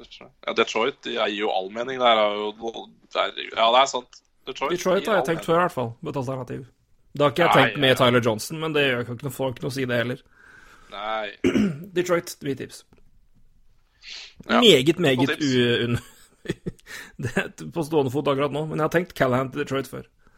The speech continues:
Speaker 1: <clears throat> Eh, Marius Husby, kan dere kjøre Gloria som intro? Eh, Geir Sedberg, eh, direkte tilbake, da blir det en mindre lytter.
Speaker 2: <laughs>
Speaker 1: Så da
Speaker 2: Da
Speaker 1: gjør vi
Speaker 2: slapp
Speaker 1: ikke
Speaker 2: du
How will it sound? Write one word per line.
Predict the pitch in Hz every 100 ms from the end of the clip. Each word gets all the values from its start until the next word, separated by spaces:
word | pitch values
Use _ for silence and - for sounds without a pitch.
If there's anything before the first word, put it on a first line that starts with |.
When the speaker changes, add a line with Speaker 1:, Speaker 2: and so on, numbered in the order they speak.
| _ _ _ _ _ _ - - _ _ _ _ _ _ _ _
Speaker 1:
<clears throat> | - 165 - - - 147 135 _ _ _ _ _ _ _ _
Eh, | - 117 113 113 117 113 117 117
Marius | 147 160
Husby, | 151 - 180
kan | 170 147
dere | 143
kjøre | 139
Gloria | 131 117 117 131
som | 135 135
intro? | 120 - 185 220 -
Eh, | 143 139 139 135
Geir | 123 135
Sedberg, | - 120 123 139 139
eh, | 135 131 131 127 _ _ _ _ _ _
direkte | 135 131 123 - 151
tilbake, | 139 131 120 -
da | 147 127
blir | 131
det | 127
en | 123
mindre | 120 135
lytter. | 135 - - 170 196 208 - - - - - - - -
Speaker 2:
<laughs> | - - _ _ - - - - - -
Speaker 1:
Så | 131
da | 123 120
Speaker 2:
Da |
Speaker 1:
gjør | 120
vi | 123
Speaker 2:
slapp | 123
Speaker 1:
ikke |
Speaker 2:
du | 123